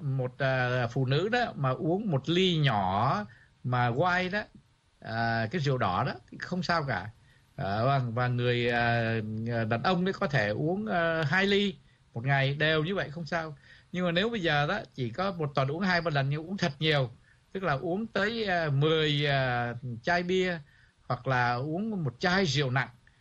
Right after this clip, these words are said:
à, thí dụ vậy đó, thì khi mà uống đều như thế, tuần nào cũng uống thì chắc chắn là sẽ bị, à, chai gan. À, thì mà chẳng những đó,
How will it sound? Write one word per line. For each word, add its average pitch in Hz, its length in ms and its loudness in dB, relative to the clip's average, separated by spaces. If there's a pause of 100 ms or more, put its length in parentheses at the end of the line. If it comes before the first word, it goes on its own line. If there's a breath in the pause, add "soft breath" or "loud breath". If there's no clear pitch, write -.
(220 soft breath)
à, 104 460 0
thí 185 160 -4
dụ 165 220 -2
vậy 127 180 0
đó, 160 140 0 (280)
thì 131 480 2
khi 165 200 -2
mà 151 100 2
uống 175 360 0
đều 147 300 2
như 156 160 -2
thế, 202 320 -2
tuần 147 160 0
nào 131 160 0
cũng 147 140 -10
uống 175 200 -6 (120)
thì 131 80 -6
chắc 170 200 -8
chắn 175 180 -2
là 175 80 -4
sẽ 147 160 -6
bị, 143 220 -8
à, 110 120 -4
chai 131 240 -2
gan. 127 200 0 (640 loud breath)
À, 101 320 -2 (400 loud breath)
thì 117 60 0 (100)
mà 131 200 2
chẳng 117 300 0
những 160 220 -2
đó, 214 140 2